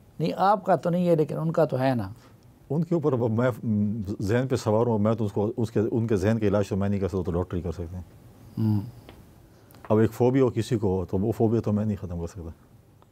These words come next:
Speaker 1: नहीं, लेकिन एक किसी ज़माने में तो आप लोगों की दोस्ती भी रही थी ना, तो ये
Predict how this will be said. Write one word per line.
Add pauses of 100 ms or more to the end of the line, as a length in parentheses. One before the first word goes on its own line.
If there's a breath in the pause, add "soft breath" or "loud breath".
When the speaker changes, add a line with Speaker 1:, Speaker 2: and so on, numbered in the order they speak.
(760)
Speaker 1:
नहीं,
लेकिन
एक
किसी
ज़माने
में
तो
आप
लोगों
की
दोस्ती
भी
रही
थी
ना,
तो
ये